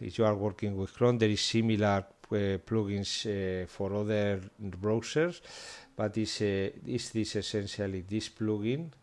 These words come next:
which, uh, is just simply creating a keep alive? If you want to do a keep alive, you just install it, and this will avoid to,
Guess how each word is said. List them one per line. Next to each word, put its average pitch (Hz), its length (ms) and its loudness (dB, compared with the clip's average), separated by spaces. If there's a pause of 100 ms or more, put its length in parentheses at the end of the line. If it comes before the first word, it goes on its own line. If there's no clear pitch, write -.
(120)
which, - 440 -6
uh, 98 420 -2
is 110 240 -4
just 107 400 -4
simply 101 400 -4
creating 98 540 -2
a 92 100 -4
keep - 280 -4
alive? 95 540 -4 (1800)
If 95 160 -6
you 107 120 0
want 101 400 -2
to 104 360 -2 (160)
do 107 200 -2
a 95 80 -2
keep 107 300 -6
alive, 113 360 2
you 107 80 -2
just 95 340 -6
install 107 460 -2
it, 117 240 -2 (540)
and 110 220 -2
this 107 280 -2
will 104 420 -2 (320)
avoid 95 500 -4 (1120)
to, 95 440 -6